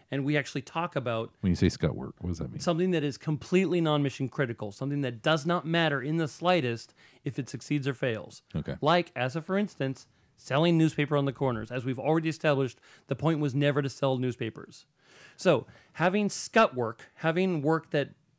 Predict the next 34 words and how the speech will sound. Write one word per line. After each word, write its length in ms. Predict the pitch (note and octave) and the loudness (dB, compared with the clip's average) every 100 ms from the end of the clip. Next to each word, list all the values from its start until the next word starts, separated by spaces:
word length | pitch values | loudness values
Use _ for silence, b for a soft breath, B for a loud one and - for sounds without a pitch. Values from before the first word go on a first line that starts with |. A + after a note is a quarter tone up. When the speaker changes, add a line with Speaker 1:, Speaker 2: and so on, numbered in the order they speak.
| _ _ - | _ _ 2
Speaker 1:
is 240 | E3+ D#3 | 4 4
demoralizing 840 | A2 D3 C#3+ D#3+ E3+ E3 E3+ F3+ D#3 | 2 2 4 6 6 4 2 0 0
and 200 | C3 A2 | -2 0
breaks 280 | D3 D3+ | -2 0
a 40 | D#3+ | -2
person 300 | D3+ C#3 C3 | -2 -2 0
down 280 | B2+ D3 E3 | 2 2 0
is 180 | C#3 A2+ | -4 -6
very, 400 | A#2 D3+ F3 G3+ | 0 2 4 2
very 280 | F#3+ F#3+ | 2 2
valuable 440 | F3+ E3+ E3+ B2 B2+ | 4 4 4 2 -2
for 140 | A#2 | -6
creating 400 | A#2+ C#3 C3 C3 | -6 -2 -2 0
leaders. 440 | C#3 A#2 G#2+ - - B B B B B - | -2 -2 -6 -14 -20 B B B B B -2
And 140 | D3 | 2
actually 240 | C#3+ D#3+ D#3+ | 2 2 2
what 120 | D3 | 2
I'm 80 | C#3+ | 2
gonna 140 | D3 | 2
refer 300 | D3 - F3+ | 0 0 -2
to 180 | F3 E3+ | 0 0
in, 200 | C3+ B2+ | 0 -2
in 100 | C3+ B2+ | -6 -2
pop 240 | C#3+ C#3+ | 0 0
culture 260 | E3+ F3+ - | -2 -4 -6
is 180 | B2+ | -6
Fight 260 | - E3 F3+ | 0 0 0
Club. 320 | C3 A2 - _ b b b | -4 -8 -10 _ b b b
There's 160 | - C3 | -6 -4
a 60 | C3+ | -4
scene 280 | - F3+ | 0 0
in 120 | D#3+ C#3+ | 0 0
Fight 220 | D3 C#3+ | 0 0
Club 260 | C3 C3+ | 0 0